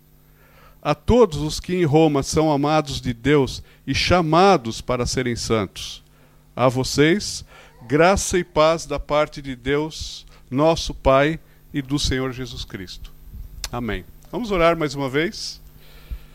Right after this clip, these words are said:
Senhor, te damos graças pela tua igreja,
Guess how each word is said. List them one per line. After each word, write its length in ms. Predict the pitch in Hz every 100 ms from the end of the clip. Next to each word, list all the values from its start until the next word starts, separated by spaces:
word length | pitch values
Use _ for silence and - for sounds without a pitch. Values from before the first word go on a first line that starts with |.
| - - - - - - - - - - - - - - - - -
Senhor, 420 | - 156 156 143 - _
te 120 | 143
damos 340 | 135 160 139
graças 800 | 117 135 151 170 - - 139 -
pela 280 | - 143 135
tua 160 | 127 151
igreja, 640 | 120 131 151 151 170 185